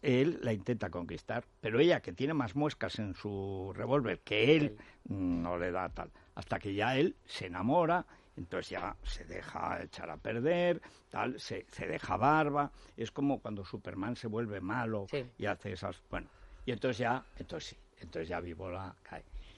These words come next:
Speaker 1: Y entonces dice Jardiel Poncela, "¿Y Vibola cayó?".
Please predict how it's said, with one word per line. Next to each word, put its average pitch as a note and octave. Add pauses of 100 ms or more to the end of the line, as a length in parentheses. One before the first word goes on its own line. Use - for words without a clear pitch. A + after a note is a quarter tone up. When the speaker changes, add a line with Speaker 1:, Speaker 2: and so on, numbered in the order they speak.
(120)
Speaker 1:
Y A#2
entonces A#2+
dice G#2+
Jardiel F#2+
Poncela, F#2 (640)
"¿Y D3+
Vibola C#3
cayó?". G3+